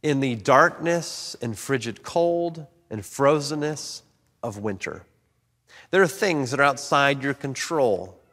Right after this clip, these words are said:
things that are in God's domain, in God's realm. And yet there is also this aspect of agency that the, the farmer has, that you as the,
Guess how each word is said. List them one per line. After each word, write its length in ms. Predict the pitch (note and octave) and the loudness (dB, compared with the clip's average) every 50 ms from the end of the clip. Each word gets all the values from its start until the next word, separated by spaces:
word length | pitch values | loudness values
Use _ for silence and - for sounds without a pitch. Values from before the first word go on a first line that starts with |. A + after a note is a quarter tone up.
| _ _ _ _ _ _ _ | _ _ _ _ _ _ _
things 260 | D#3+ D#3+ D#3 D3+ B2+ | 2 4 4 2 2
that 100 | C#3+ D3 | 2 2
are 100 | C#3+ C#3 | 2 4
in 180 | C#3 C3 C3 B2 | 2 2 0 0
God's 480 | A2+ C3+ C3+ C#3+ C#3 C3+ B2 A2 - | 2 2 4 4 2 0 -2 -4 -8
domain, 480 | - A2+ C3 B2+ A#2+ A#2 A2+ G#2+ G#2 A2 | -8 -2 -2 -2 0 0 -2 -4 -4 -4
in 160 | A#2 A#2+ A#2 | -6 -6 -6
God's 640 | G#2 C3+ B2+ C3+ C3+ C3+ B2+ B2+ B2+ A#2+ A2 - - - - | -4 0 0 2 2 0 0 -2 -6 -10 -12 -14 -14 -12 -10
realm. 480 | A#2 A2+ A2 G#2 G2 F#2 F#2 F#2 G#2+ | -6 -4 -4 -4 -4 -4 -6 -6 -8
And 180 | A#2+ B2+ C3+ D3 | -8 -6 -4 -2
yet 260 | F#3 A#3 C4 - - | 0 0 -2 -2 -2
there 160 | - F3+ F3 | -2 0 0
is 300 | F3+ F#3+ A#3 B3+ B3 G#3 | 0 0 -2 -4 -4 -4
also 420 | G3+ - F3+ F#3+ F#3+ F#3 - F#3 E3+ | -2 0 0 0 0 -2 -4 -6 -4
this 280 | D3 D3+ D3+ - - | -4 -4 -6 -4 -4
aspect 500 | B2 D3+ E3 D#3+ - - - B2+ C3+ - | -2 -2 -4 -4 -8 -6 -6 -6 -6 -4
of 140 | C#3 C3 - - | -8 -10 -8 -8
agency 840 | - G#3 A#3 B3 A3+ G3 G3 E3+ D3+ C#3+ B2+ - - - C#3+ C3 C3+ | -6 -4 -4 -4 -4 -2 -2 -2 -2 -4 -6 -8 -8 -6 -6 -4 -4
that 320 | C#3 B2+ C#3 A#2+ - - | -4 -4 -6 -6 -6 -8
the, 240 | - C#3 C3 B2+ B2+ - _ - - - - _ _ | -8 -8 -6 -6 -8 -12 _ -20 -20 -20 -20 _ _
the 80 | - C3 | -8 -8
farmer 440 | - - E3 D#3 E3 E3+ E3+ E3+ D3+ | -2 2 4 4 6 6 4 2 2
has, 400 | - F#3+ A#3 C4+ A#3+ D#3+ B2 C#3 | 0 -2 -4 -2 -2 -4 -4 -6
that 120 | C#3+ C3+ | -6 -6
you 320 | C#3 E3+ G3 A3+ G#3+ E3+ | -4 -4 -4 -2 -2 -2
as 140 | C3+ C3 - | -2 -2 -4
the, 200 | - C#3+ C3+ C3+ | -4 -4 -4 -4